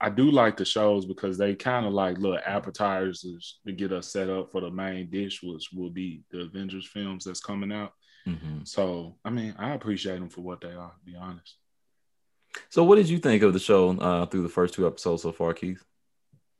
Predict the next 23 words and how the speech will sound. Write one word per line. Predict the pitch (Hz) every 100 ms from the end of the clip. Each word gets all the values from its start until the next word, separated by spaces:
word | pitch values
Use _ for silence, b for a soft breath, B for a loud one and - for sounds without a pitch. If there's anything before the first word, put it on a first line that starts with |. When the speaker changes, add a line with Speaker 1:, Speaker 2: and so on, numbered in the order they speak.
| B B _ _ _ _ -
Speaker 1:
It | 175
usually, | 156 156 143 120 107
for | 110
most | 101 110 110
shows, | - 104 98 92 90 - - _ _ _
I, | 123 117
I, | 120 127 -
I | 120
think | 135 131 110
that | 107
it's | 104
gonna | 104 98
take | 113 98
me | 98 95
a | 87
couple, | - 107 95 - _ -
a |
while | 95 98 95 92
to |
get | 85 95 85
more | 95 98
into | 90 90 107 101
it. | 98